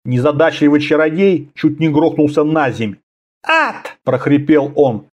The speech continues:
«Немедленно приведи сюда молодого жеребца!» Воин, не издав ни звука, стремглав бросился к дверям.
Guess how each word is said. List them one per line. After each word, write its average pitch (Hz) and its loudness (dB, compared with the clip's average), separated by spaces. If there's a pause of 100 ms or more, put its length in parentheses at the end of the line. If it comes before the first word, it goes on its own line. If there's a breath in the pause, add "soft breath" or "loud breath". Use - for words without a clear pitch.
(160)
«Немедленно 247 2
приведи 269 2
сюда 285 -2 (160)
молодого 240 2
жеребца!» 254 -2 (720)
Воин, 147 2
не 147 4
издав 143 0
ни 151 2
звука, 139 0
стремглав 160 0
бросился 147 0
к 131 -2
дверям. 135 2